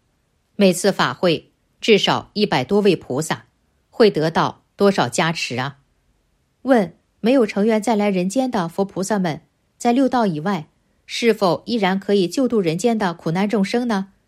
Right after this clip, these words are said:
如果可以，是以哪种形式呢？答：很难，只能精进修行。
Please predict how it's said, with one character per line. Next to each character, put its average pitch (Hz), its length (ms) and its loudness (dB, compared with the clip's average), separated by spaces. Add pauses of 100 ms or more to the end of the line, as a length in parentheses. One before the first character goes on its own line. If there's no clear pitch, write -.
(240)
如 247 160 0
果 277 140 2
可 196 240 0
以， 170 280 -2 (280)
是 - 180 -4
以 220 160 2
哪 190 160 0
种 226 160 0
形 180 220 -2
式 262 180 -4
呢？ 202 280 -2 (640)
答： 135 340 -2 (140)
很 147 260 -2
难， 127 300 -6 (420)
只 202 140 2
能 160 200 0
精 208 200 2
进 190 180 -2
修 185 200 -2
行。 135 320 -6